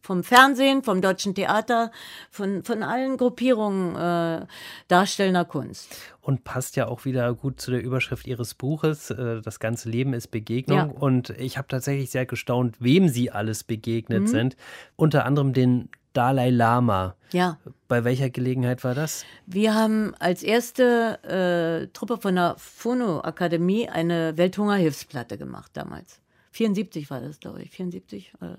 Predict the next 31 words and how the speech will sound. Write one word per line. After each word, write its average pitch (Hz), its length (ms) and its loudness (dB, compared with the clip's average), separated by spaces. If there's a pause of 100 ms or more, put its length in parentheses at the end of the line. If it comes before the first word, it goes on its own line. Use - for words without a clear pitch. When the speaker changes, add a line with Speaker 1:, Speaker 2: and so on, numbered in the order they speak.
Speaker 1:
dreiundsiebzig, 170 500 -4
weiß - 540 -10
nicht 160 60 0
mehr 139 160 -2
genau. 175 280 0 (340)
Aber, 185 420 2
ähm, 180 420 4 (200)
und 196 200 0
die 254 360 4
habe 214 280 0
ich 196 200 -2
ihm 214 180 4
überreicht. 151 640 2
Und 156 140 0
dann 165 140 4
waren 185 180 4
wir 220 80 6
in 190 80 4
der 180 140 6
Redoute 208 400 6
in 185 80 0
Bad 180 180 0
Godesberg. 262 800 0 (380)
Zu - 180 -2
einem, 180 340 4
erst - 440 0 (100)
war 165 320 -2
die 160 120 2
Überreichung 170 580 2
und 190 180 0
dann 185 280 2